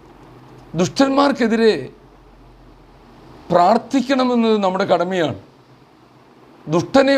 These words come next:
ഒരു കാ-, ഒരു കാരണവശാലും ആത്മീയത്തിൽ വളർത്തരുത്. വ്യാജൻ പരാജയപ്പെടണം. അപ്പോൾ നമ്മളത് വ്യാജനാണോ എന്നറിയുവാൻ ക്ഷമാപൂർവ്വം ക്ഷമയോടെ സഹിച്ച് അവരെ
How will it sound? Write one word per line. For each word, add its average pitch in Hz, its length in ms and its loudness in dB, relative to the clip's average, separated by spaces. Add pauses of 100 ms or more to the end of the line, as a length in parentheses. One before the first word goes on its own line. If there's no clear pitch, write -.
ഒരു 247 200 0
കാ-, 226 440 0 (140)
ഒരു 233 180 0
കാരണവശാലും 220 680 0
ആത്മീയത്തിൽ 185 480 -4
വളർത്തരുത്. 160 500 -4 (1700)
വ്യാജൻ 240 500 2 (100)
പരാജയപ്പെടണം. 196 800 -2 (1400)
അപ്പോൾ 220 140 0 (100)
നമ്മളത് 247 340 0 (200)
വ്യാജനാണോ 240 680 0
എന്നറിയുവാൻ 226 520 0 (1160)
ക്ഷമാപൂർവ്വം 254 1200 0
ക്ഷമയോടെ 233 580 -2 (140)
സഹിച്ച് 208 460 -2 (1700)
അവരെ 220 200 4